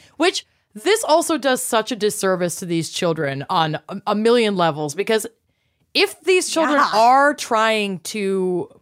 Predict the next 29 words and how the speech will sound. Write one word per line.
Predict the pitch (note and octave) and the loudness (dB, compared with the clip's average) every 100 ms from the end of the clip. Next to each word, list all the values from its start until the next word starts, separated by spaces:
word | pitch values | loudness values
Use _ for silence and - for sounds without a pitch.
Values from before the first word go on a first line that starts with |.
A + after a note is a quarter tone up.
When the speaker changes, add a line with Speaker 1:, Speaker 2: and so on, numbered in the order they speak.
| _ | _
Speaker 1:
process | - F#3+ G3+ - F#3 E3 | 0 2 2 0 -2 -2
and | - F3 | -4 -8
express | E3 - - F3 E3 D#3 - - _ _ _ | -8 -10 -4 2 2 0 -8 -16 _ _ _
trauma | - G3+ F3+ F3 D#3+ D#3 - | -4 2 2 4 2 2 -2
or | E3 D#3+ D#3 D#3 D3 _ _ _ _ _ _ - | -2 0 2 2 -2 _ _ _ _ _ _ -4
abuse | F3+ F#3 G3 F#3 D#3+ | -4 -2 0 0 0
that | F#3 D#3+ | -4 -2
they're | D3+ | -4
currently | D3 - A#3 A#3+ F#3+ F3+ D3+ | -4 -2 2 4 2 -4 -6
experiencing, | C#3+ - C#3+ C#3 C#3 D3 C3 F3+ - | -6 -6 -6 -6 -8 -10 -10 -10 -8
or | B3+ D4 F4 | 0 2 2
trauma | - G#3+ G3+ | 2 0 2
or | F#3+ | 2
abuse | F3 E3+ D#3+ | 0 -2 -4
that | - | -4
they | E3 | -6
previously | D3+ F#3 E3+ E3+ D#3+ D#3 | -6 -6 -4 -4 -4 -4
experienced, | D3 - C#3 C#3 D3 - | -6 -6 -2 -2 -2 -8
pot-, | D#3 - - - _ _ | -10 -10 -12 -20 _ _
potentially | G#3 G3 G3+ G#3 F3+ | -8 -4 -4 -2 -2
at | E3 | -2
the | |
hands | D3+ D#3+ D3+ | -4 -6 -8
of | |
their | D3+ | -10
father, | C#3+ C#3+ C#3 - D3+ - _ _ _ _ _ G#3 | -6 -4 -4 -8 -16 -18 _ _ _ _ _ _
this | F3+ E3 D#3+ E3 D#3+ E3 A#3 D#4 | -18 -14 -12 -14 -14 -6 -4 -2
is | F4+ C4+ | -2 -4
not | G3+ F#3 F3+ F3+ G#3 G3 - - | -6 -6 -2 2 2 0 -4 -14